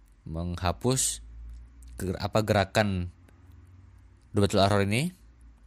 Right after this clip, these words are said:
Nah, karena kondisinya seperti ini, akhirnya Gamal Abdul Nasir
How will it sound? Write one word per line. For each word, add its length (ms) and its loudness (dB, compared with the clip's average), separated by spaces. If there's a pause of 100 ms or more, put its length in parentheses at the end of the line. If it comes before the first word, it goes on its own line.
(1800)
Nah, 320 2
karena 560 2
kondisinya 640 2
seperti 400 -2
ini, 320 0 (1200)
akhirnya 320 4
Gamal 240 6
Abdul 160 2
Nasir 320 2